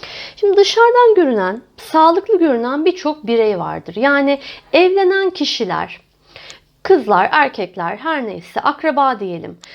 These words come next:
dışarıdan çok sağlıklı görünebiliyor. Dolayısıyla herhangi bir hastalığın olduğunu düşünmüyorsun.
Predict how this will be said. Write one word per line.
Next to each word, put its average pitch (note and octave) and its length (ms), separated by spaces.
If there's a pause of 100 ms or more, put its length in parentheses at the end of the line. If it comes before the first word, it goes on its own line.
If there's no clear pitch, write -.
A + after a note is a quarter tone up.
(140)
dışarıdan D#4 600
çok G#4 260
sağlıklı B3 600
görünebiliyor. A3 800 (1120)
Dolayısıyla F#4+ 880 (100)
herhangi F#4+ 600
bir C#4 40
hastalığın C4+ 680
olduğunu E4 560
düşünmüyorsun. F3+ 880